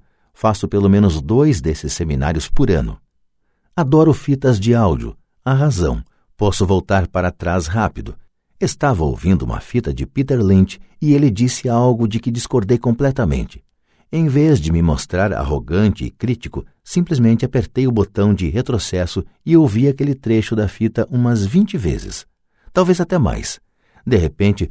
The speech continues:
mantendo minha mente aberta, entendi por que ele estava falando aquilo. Foi como uma mágica.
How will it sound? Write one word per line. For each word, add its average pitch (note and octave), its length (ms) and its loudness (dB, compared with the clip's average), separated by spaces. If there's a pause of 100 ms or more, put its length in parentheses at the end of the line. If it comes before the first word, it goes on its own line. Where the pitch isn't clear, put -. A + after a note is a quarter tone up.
(140)
mantendo A2 520 4
minha D2 220 2
mente D2+ 280 -2
aberta, D#2 500 -4 (240)
entendi G2+ 500 2
por - 200 -4
que - 160 -6
ele C3 300 2
estava C2 360 -6
falando C2+ 380 -4
aquilo. - 400 -14 (500)
Foi - 180 -2
como D3+ 240 2
uma D#3+ 200 4
mágica. A#2 580 2